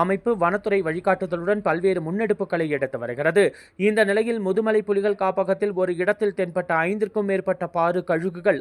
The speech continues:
அழிவின் பட்டியலில் இருந்து வந்த பாரு கழுகுகள் ஒரே இடத்தில் தென்பட்டது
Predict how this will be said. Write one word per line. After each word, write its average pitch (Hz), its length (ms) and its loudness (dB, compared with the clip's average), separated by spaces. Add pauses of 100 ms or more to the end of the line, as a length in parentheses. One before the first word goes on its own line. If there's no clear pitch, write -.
(120)
அழிவின் 190 380 -2
பட்டியலில் 180 540 -2
இருந்து 170 300 -6
வந்த 156 160 -4 (140)
பாரு 165 320 -2
கழுகுகள் 170 500 -4
ஒரே 160 240 2 (120)
இடத்தில் 180 380 -2
தென்பட்டது 160 500 -2